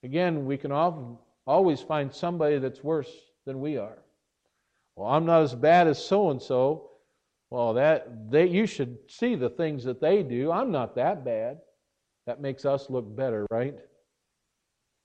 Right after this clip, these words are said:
No, we're to look to Christ. We're to see and read what God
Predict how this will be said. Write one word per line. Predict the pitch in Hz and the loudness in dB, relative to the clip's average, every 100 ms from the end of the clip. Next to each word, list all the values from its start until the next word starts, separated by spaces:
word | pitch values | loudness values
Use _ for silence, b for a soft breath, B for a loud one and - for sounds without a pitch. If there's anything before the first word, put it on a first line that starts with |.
| _ - | _ -12
No, | 113 131 | -4 -2
we're | 151 139 | 0 -2
to | 135 | -4
look | 123 147 - | -6 -6 -6
to | 151 | -16
Christ. | - 139 120 110 - _ _ _ _ _ _ _ _ - | -14 -16 -16 -18 -20 _ _ _ _ _ _ _ _ -4
We're | 147 143 | 0 2
to | 135 | 0
see | - - 175 190 190 | -4 -8 -2 0 0
and | 147 127 | 0 0
read | 165 190 190 185 | 2 4 2 0
what | 180 143 139 110 | -2 -4 -4 -8
God | 143 175 180 180 165 | -4 0 2 2 0